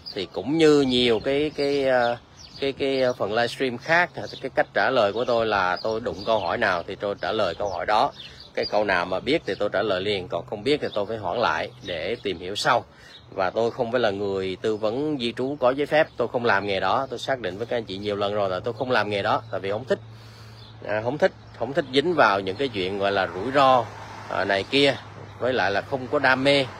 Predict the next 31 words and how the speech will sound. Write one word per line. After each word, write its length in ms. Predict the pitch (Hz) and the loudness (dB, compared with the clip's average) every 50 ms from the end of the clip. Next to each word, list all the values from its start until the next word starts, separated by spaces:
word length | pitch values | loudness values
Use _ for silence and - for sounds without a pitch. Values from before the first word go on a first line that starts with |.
| - - | -12 -8
về 140 | 107 101 92 | -6 -6 -4
cái, 320 | 92 120 127 127 127 127 123 | -2 0 0 0 0 2 2
à, 260 | 117 113 110 110 110 | 2 2 2 2 0
việc 280 | 104 101 101 92 - | -2 -4 -6 -4 -2
làm 200 | 101 98 90 90 | -2 -2 -2 -2
giấy 140 | 92 101 131 135 | -4 -6 -4 0
tờ. 140 | 123 101 90 - - - - - - - - - - - | 0 0 0 0 -4 -12 -20 -20 -20 -20 -20 -18 -10 -6
Mặc 160 | - 95 87 - | -4 -4 -4 -2
dù 140 | 104 101 98 | -2 -2 -2
là 100 | 92 87 | -2 -2
tôi 140 | 113 113 110 | -2 -2 0
biết, 200 | 120 135 151 - - - - - - - - - - - - - | 2 2 0 0 -2 -10 -14 -14 -14 -14 -16 -16 -14 -10 -8 -4
à, 220 | - 101 104 104 - - - - 120 117 | -4 -2 -2 -4 -6 -8 -12 -14 -8 -4
nhưng, 320 | 120 123 120 113 110 107 | -2 0 2 2 0 0
và 200 | 101 107 104 98 | 0 0 0 0
có 200 | 95 - 117 139 | 0 2 0 0
thể 160 | 131 127 123 127 | 2 2 0 -2
học 220 | 117 104 - - | -2 -4 -4 -2
được, 160 | 113 107 92 92 | -2 -2 -2 -2
có 80 | 123 | -4
thể 120 | 120 131 120 | -4 -4 -2
lấy 160 | 117 123 131 | -4 -4 -4
giấy 100 | 131 123 | -4 -6
phép 200 | - 143 131 123 | -4 -6 -6 -4
được, 140 | 117 104 92 110 | -4 -6 -6 -6
nhưng 160 | 110 113 104 | -6 -6 -4
mà 100 | 98 92 | -6 -6
tôi 160 | - 107 107 98 - | -4 -6 -6 -6 -6
không 140 | 113 107 101 | -8 -6 -4
có 80 | 117 | -2
làm. 180 | 117 110 101 | 0 0 0